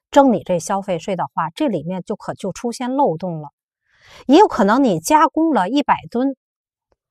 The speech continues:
但是等到你在报税的时候，你说我只销售了三十吨，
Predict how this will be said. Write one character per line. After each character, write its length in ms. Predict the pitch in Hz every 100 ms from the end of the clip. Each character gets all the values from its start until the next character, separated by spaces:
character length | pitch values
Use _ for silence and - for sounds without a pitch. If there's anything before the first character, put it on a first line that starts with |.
| _ _
但 180 | - 330
是 220 | 262 320
等 240 | - 226 254
到 160 | 349
你 180 | 330 196
在 160 | 147 226
报 260 | - 349
税 220 | 277 381 294
的 120 | 185
时 140 | -
候， 80 | 180
你 100 | 170
说 160 | 160 269
我 180 | 226
只 180 | 254 175
销 260 | - 233 233
售 220 | 226 233
了 140 | 185 156 _ -
三 260 | - 277
十 160 | 247 151
吨， 200 | 160